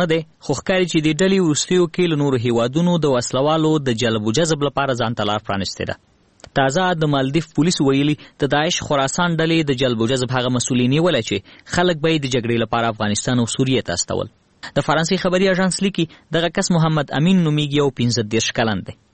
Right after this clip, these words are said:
امریکا محمد امین د داعش د جلب و جذب مسؤل بللی او د نړیوال ترهګر په توګه له پیژندلو سربیره یې ویلي، هغه په پاکستان او افغانستان کې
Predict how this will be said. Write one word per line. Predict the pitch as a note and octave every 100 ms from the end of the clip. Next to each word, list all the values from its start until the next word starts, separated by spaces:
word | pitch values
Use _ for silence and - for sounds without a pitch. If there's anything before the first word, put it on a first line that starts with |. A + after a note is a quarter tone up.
| _ _ D3+
امریکا | E3+ G3 F#3+
محمد | F3+ E3+ D3+
امین | D3 F#3+ F#3 - -
د | D3+
داعش | D3 D#3+ G3 G#3 - C#3
د | C3
جلب | C3+ C3+
و | C3
جذب | F3 F#3 E3+
مسؤل | C#3+ - F#3+ G3 D3+
بللی | B2+ A#2+ C3 - -
او | C3 C3
د | C3
نړیوال | B2+ C3+ E3+ D#3+ -
ترهګر | B2+ A2+ B2+ F3+ -
په | -
توګه | A#2+ A#2
له | A2+
پیژندلو | G#2+ A#2 C3 B2
سربیره | B2 B2+ F3+ D#3
یې | B2+
ویلي، | A#2+ A2+ A2 - -
هغه | C3+ C#3+ C#3+
په | A#2+
پاکستان | A2 - C#3+ C#3 A#2
او | G#2
افغانستان | G#2+ G#2 - A2
کې | G2+